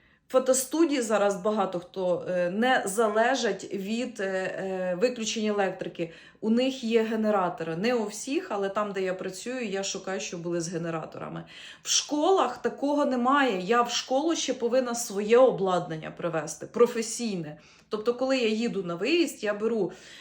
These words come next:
е, свої стойки, своє світло, свій фон. Навіть стільчик в мене є, один базовий, такий для всіх фотосесій. Е, я все це б-, гружу в свою машину, м-, монтую на місці, потім демонтую. Ну, тобто,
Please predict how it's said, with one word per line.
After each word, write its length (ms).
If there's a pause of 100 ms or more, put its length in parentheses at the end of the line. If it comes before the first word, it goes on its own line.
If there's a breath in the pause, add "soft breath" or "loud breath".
(140 loud breath)
е, 160
свої 440
стойки, 560
своє 460
світло, 760 (200 loud breath)
свій 420
фон. 640 (160 loud breath)
Навіть 320
стільчик 580
в 40
мене 220
є, 180
один 280
базовий, 500
такий 280
для 120
всіх 280
фотосесій. 640 (440 loud breath)
Е, 460
я 220
все 400
це 280
б-, 240
гружу 420
в 60
свою 340
машину, 600
м-, 260
монтую 640
на 120
місці, 520
потім 440
демонтую. 580
Ну, 80
тобто, 400